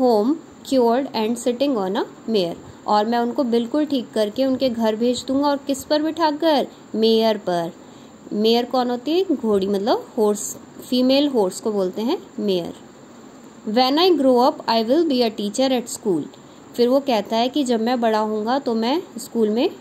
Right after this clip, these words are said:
teacher बन जाऊंगा। Teach little children to be nice and cool। और मैं कितने बच्चों को पढ़ाऊंगा? अ, मतलब छोटे-छोटे बच्चों को पढ़ाऊंगा और उन्हें बहुत अच्छा बनाऊंगा। I will make them good person। मैं उन्हें अच्छा इंसान बनाऊंगा।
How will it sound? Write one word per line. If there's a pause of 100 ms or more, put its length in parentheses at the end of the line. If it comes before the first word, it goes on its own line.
(100)
teacher
बन
जाऊंगा। (540)
Teach
little
children
to
be
nice
and (220)
cool।
और
मैं
कितने
बच्चों
को
पढ़ाऊंगा? (920)
अ,
मतलब
छोटे-छोटे
बच्चों
को
पढ़ाऊंगा
और
उन्हें
बहुत
अच्छा (200)
बनाऊंगा। (360)
I
will
make
them
good (120)
person।
मैं
उन्हें
अच्छा
इंसान
बनाऊंगा।